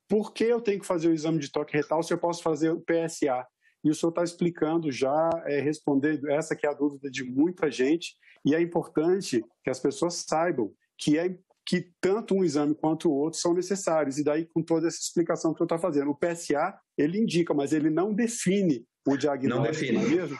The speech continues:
Speaker 2: não define. O, o P S A não é um bom marcador pra câncer de próstata.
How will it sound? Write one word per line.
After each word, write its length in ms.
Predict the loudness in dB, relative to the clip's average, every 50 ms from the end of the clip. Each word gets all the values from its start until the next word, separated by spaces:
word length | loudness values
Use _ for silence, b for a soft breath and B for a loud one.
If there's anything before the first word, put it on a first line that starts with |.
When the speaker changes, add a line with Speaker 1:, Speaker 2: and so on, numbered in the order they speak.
| -2 0
Speaker 2:
não 220 | 0 2 2 2
define. 500 | 0 0 0 0 2 2 2 2 0 -2 B B B B B B B B
O, 260 | 0 0 2 2 0 0
o 60 | 0
P 100 | 0 0
S 380 | 0 0 -2 -2 -2 -2 0
A 320 | 0 0 -2 -2 -2 0 2
não 400 | 2 2 2 2 2 2 2 0
é 60 | 0
um 340 | 2 2 4 4 4 4 4
bom 640 | 4 4 4 4 2 2 2 2 2 2 2 4 4 4
marcador 880 | 4 2 2 0 0 0 0 0 0 2 2 2 2 2 2 2 0 0
pra 220 | 0 0 -2 -2
câncer 560 | -2 0 0 0 0 0 0 0 0 2 2
de 80 | 2 2 2
próstata. 420 | 2 0 0 0 -2 -4 -6 -12